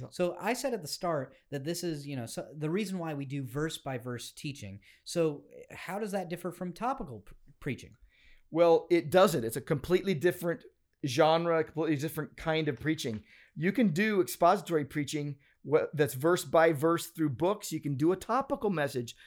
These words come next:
Speaker 2: that's expository. So the expository is not, um,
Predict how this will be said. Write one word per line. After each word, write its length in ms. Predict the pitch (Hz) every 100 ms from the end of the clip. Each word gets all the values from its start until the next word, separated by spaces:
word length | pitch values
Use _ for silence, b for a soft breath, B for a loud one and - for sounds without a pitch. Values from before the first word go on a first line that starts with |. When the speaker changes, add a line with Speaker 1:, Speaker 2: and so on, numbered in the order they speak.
| B
Speaker 2:
that's 180 | - 131
expository. 880 | 139 - 147 127 113 - 127 101 - b b -
So 380 | - 160 151 b b -
the 60 |
expository 720 | 151 - 190 226 233 - 180 175
is 260 | - 143
not, 460 | 143 147 165 175 - _ _ _
um, 380 | 135 131 127 120